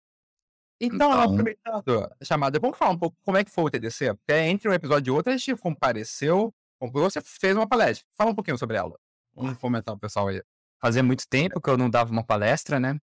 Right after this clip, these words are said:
Speaker 2: Eu já tinha ido no T D C várias vezes,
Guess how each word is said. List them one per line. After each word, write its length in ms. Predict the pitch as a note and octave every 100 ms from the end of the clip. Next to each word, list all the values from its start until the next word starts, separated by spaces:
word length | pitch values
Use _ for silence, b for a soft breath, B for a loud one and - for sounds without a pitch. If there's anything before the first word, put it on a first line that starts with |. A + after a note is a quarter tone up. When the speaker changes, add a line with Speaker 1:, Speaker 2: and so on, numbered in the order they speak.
| -
Speaker 2:
Eu 140 | G2 G2+
já 100 | G#2
tinha 160 | B2
ido 160 | A#2 A#2+
no 120 | A2
T 100 | A#2
D 100 | A2+
C 160 | - G#2+
várias 440 | G#2 A#2+ C3+ G2+
vezes, 600 | G2+ A2 C3 C#3 -